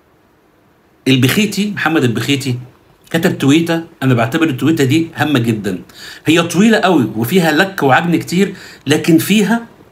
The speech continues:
بعض، يعني أكتر من نقطة هامة جدًا. كتب تويتة بيقول فيها إيه؟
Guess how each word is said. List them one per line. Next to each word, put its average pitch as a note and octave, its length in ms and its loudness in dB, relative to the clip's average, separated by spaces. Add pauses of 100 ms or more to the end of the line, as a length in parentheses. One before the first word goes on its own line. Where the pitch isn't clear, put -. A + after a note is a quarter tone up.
(300)
بعض، D3 460 0
يعني A#2+ 400 0
أكتر - 260 0
من C3+ 180 4
نقطة F#3 460 0
هامة D#3+ 240 2
جدًا. A2+ 300 -4 (140)
كتب - 280 -2
تويتة F#3 220 0
بيقول E3 200 0
فيها C3 240 0
إيه؟ F#2+ 120 -6